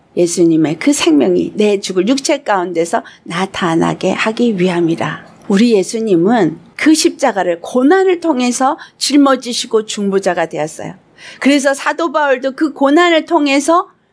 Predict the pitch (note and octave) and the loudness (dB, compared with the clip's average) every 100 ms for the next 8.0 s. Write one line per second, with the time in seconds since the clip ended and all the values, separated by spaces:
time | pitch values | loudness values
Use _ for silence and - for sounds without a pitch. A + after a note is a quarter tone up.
0 | _ - C#4 D4+ C#4+ C4+ C4 D4+ F#4 - | _ -2 2 2 0 -4 0 0 -2 -8
1 | - C4+ B3+ B3 A#3+ A#3 A3+ F#3 - - | 0 2 4 2 0 0 0 0 -2 -4
2 | C#4 D4+ C4 C4 B3 A#3+ A#3 G#3+ G#3+ G#3+ | 0 2 2 2 0 -2 -2 -2 -2 -4
3 | C#4+ C4 C4+ A3 G3+ A3+ - - - G#3+ | 2 4 2 0 0 -2 -4 -14 -4 -2
4 | A3 D#3 F3 E3+ - _ _ _ - - | -2 -2 -4 -4 -10 _ _ _ -20 -10
5 | - D#4+ F4 E4+ C4+ A#3 E3 D#3 _ _ | 0 2 2 0 -2 -2 -4 -8 _ _
6 | C4+ C4+ D4+ C#4+ D#4+ C#4 C4+ C#4+ C#4+ C4+ | -2 0 0 2 0 0 0 2 2 0
7 | A#3 B3+ F4+ E4 A#3+ G#3 G3 B3+ C4+ F3+ | 0 2 2 2 2 -2 -2 0 0 -2